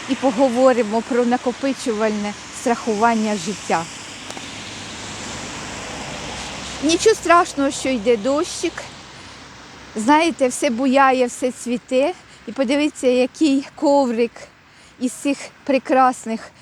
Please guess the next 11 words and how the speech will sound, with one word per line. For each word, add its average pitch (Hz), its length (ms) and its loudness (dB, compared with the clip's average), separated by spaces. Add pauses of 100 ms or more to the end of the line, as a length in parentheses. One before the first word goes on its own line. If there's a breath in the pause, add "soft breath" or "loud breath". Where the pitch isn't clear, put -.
(160 soft breath)
квітів, 247 560 0 (280 loud breath)
нарциси. 247 760 0 (200 loud breath)
Дуже 247 240 0
полюбляють 233 840 2
їх 226 180 -6
у 220 100 -4
Швеції. 262 760 0 (280 loud breath)
І 240 80 -6
тут 285 220 -2 (520 loud breath)
такими, 254 540 2 (580 loud breath)
е, - 80 -12